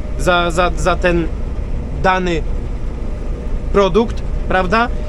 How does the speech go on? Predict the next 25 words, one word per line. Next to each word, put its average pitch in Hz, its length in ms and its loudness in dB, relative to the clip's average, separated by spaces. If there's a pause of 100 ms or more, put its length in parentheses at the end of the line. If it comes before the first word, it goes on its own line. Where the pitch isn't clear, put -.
(460)
Już 220 280 4
jest 214 160 2
ten 196 180 4
zysk 196 340 2
ekonomiczny 175 600 2
na 165 140 4
innym 160 360 0
poziomie. 147 420 0 (420)
I 220 140 2
to 247 180 4
samo 240 520 2 (200)
<clears throat> 220 240 2
tyczy 226 220 2
się 214 140 2
teraz 214 260 2
pszenicy. 214 500 2 (680)
Teraz 214 260 2
akurat 214 280 4
tutaj 208 220 4
nie 202 100 4
będę 202 220 4
mówił 185 300 4
o 160 60 4
giełdzie, 202 420 4
ale, 185 320 2